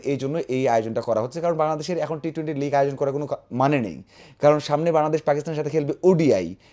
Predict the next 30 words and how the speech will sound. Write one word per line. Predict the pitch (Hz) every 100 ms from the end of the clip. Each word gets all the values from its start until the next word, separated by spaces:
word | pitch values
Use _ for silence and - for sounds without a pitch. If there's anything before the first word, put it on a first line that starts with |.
| _ _ -
এরপর | 175 175 175
খেলবে | - 170 165
টেস্ট | - _ 208 135 - - _ _ _
এবং | 147 156
তারপর | 175 190 214
টি | 196 185
টোয়েন্টি | 185 180
আছে। | 170 175 214
এই | 151 202
বছরে | 180 139 123 139 147
বাংলাদেশ | 135 127 143 143
দল | 160 160 -
চব্বিশটা | 156 135 147 - 165
টি | - 139
টোয়েন্টি | 143 135 123
ম্যাচ | 113 120 120 -
খেলবে। | 156 143 143
যদি | 139 160 147 -
ইন্ডিয়া | 147 131 127 107
আসে, | 104 - 85 - _ _ _ _ _
আহ, | 117 120 -
একুশটা | 165 196 - 196
খেলবে, | 151 120 135
ইন্ডিয়া | 151 156 160 139
আসলে | - 160
মনে | 147 147
হয় | 143
সেটা | 143 131
চব্বিশটা | 170 143 143 160
হবে, | 131 113 139